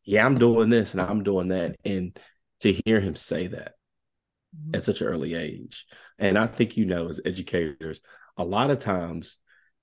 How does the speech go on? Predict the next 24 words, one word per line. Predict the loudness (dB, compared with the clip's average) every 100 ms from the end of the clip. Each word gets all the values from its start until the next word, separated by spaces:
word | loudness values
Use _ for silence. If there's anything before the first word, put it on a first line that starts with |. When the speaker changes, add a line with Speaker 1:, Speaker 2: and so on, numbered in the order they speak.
| _
Speaker 1:
you | -2 2
just | 0
have | 0 -8 -6
to | -8
give | -2 0 0 0
somebody, | -4 -4 -6 -6 -8 -12 -12 -10
like, | -10 -10 0
they | 4
just | 4
have | 2 -2
to | -6
see | -6 2 2 2
it. | -8 -14 -20 -2
You | 2
know, | 4
Speaker 2:
Mm-hmm. | 2
Speaker 1:
you | 0
could | 0 0
say | 4 4
you | 4
have | 0 -2
a |
goal | 2 4 4 0
objective, | 0 -2 -2 -8